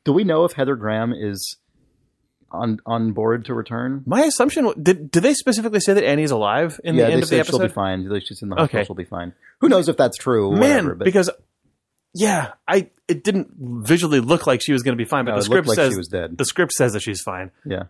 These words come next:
Speaker 2: I mean, the, the, the dialogue in the episode
Speaker 1: Right.
Speaker 2: says she's fine. I couldn't remember what the case, whether that was the case or not, because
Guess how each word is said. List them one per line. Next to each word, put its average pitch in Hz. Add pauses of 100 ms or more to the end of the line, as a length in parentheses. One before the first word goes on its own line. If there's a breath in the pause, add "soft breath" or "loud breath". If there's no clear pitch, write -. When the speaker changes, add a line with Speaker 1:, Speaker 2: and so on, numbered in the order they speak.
Speaker 2:
I 147
mean, 131
the, 127
the, 117
the 123
dialogue 120
in 117
the 120
episode 107
Speaker 1:
Right. 104
Speaker 2:
says 98
she's -
fine. 110
I 147
couldn't 180
remember 139
what 127
the 120
case, 120
whether 110
that 110
was 110
the 110
case 117
or 113
not, 104
because 107